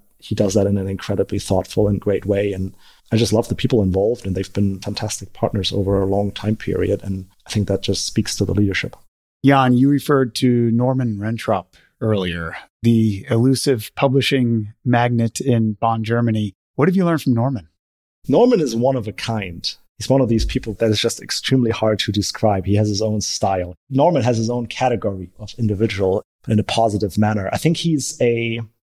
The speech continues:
Speaker 1: rarely person who cares less about hierarchies and titles and really cares more about the individual. And he has a superpower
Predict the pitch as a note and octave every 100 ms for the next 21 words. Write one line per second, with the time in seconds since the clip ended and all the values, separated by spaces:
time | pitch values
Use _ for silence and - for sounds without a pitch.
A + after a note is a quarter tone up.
0 | _ - A#2 C#3 D3+ D#3 D#3 D#3 D#3 -
1 | _ - - B2 - - C3+ A2+ A#2 -
2 | B2+ A#2 - G2+ A2 - A#2+ G#2 G#2+ G#2+
3 | - A2 A2+ - B2 A#2+ A2+ - G#2 G2
4 | G2 - _ - A2+ A#2 B2+ B2+ - -
5 | - - _ _ A2 G2+ A2 A2 G#2+ -
6 | A2 G#2 G2+ A2 G#2+ G#2 - G#2+ G#2 G2+
7 | A2 D3+ E3+ A3 _ _ _ _ _ A#2
8 | A2 C#3 D3 B2+ - D#3+ D#3 - - B2+
9 | A#2+ A#2 -